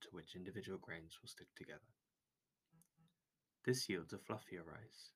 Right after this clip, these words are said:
whereas not rinsing yields a stickier and creamier result. Rice produced in the U S is usually fortified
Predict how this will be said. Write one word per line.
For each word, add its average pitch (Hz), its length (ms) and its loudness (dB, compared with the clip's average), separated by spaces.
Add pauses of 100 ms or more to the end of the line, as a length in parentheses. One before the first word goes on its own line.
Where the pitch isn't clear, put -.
(160)
whereas 92 280 2
not 113 160 4
rinsing 90 500 0
yields 90 300 -6
a 95 40 -6
stickier 101 460 -4
and 95 140 -4
creamier 90 420 -2
result. - 300 -10 (2000)
Rice 127 240 10
produced 98 520 2
in 95 60 -2
the 92 220 2
U 98 100 4
S - 360 -4
is 92 160 -2
usually 107 340 0
fortified 87 680 -4